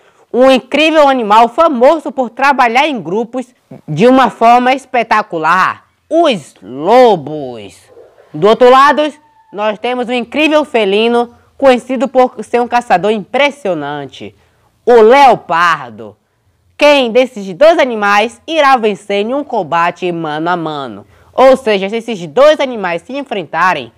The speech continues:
quem será o vencedor? Quem irá vencer? Descubra nesse vídeo.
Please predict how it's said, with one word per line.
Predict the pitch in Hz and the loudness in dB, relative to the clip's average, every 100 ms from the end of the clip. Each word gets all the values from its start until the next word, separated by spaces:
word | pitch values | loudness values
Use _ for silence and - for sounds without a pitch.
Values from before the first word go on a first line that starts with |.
| _ _ _ | _ _ _
quem | - 294 339 | -2 0 0
será | - 226 196 196 | -2 -2 2 2
o | 185 | 0
vencedor? | 185 180 147 120 135 - | -4 -6 -12 -10 -12 -6
Quem | 302 285 220 | -4 -2 -2
irá | 175 165 | 0 -2
vencer? | 135 123 - 110 87 78 _ _ _ | -4 -10 -14 -16 -16 -20 _ _ _
Descubra | - 180 269 - 202 233 233 262 254 _ | -4 0 0 0 0 2 4 2 -2 _
nesse | 147 170 202 233 - 285 | -10 -6 -6 -6 -10 -10
vídeo. | 185 175 151 113 95 | -8 -6 -8 -12 -20